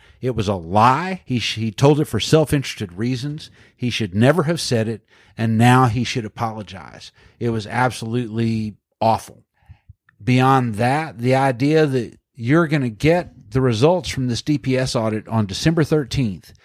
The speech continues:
and you're gonna wait until four forty-five in the afternoon on New Year's Eve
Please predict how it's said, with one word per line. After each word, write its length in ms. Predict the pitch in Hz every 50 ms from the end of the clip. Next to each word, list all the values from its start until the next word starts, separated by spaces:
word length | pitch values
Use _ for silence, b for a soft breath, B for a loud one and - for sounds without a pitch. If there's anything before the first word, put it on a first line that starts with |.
| b b b b
and 200 | b 113 113 117
you're 240 | 120 151 196 214 220
gonna 220 | 185 165 147 131 110
wait 440 | 98 92 110 123 131 139 - -
until 300 | - 107 98 - 113 90
four 480 | - - - - - 165 185 208 208 196
forty-five 1040 | - - - 151 156 165 165 190 175 - - - 131 117 113 95 78 73 - 107 - 104
in 160 | 110 110 107
the 160 | 110 110 104
afternoon 840 | 110 127 139 151 151 - - 117 110 107 104 101 98 95 87 95 - _ _ -
on 300 | 117 117 117 107 107 113
New 160 | 143 196 220
Year's 440 | 214 196 196 202 208 196 160 131 117
Eve 720 | - 151 185 190 160 123 107 95 90 87 82 80 - -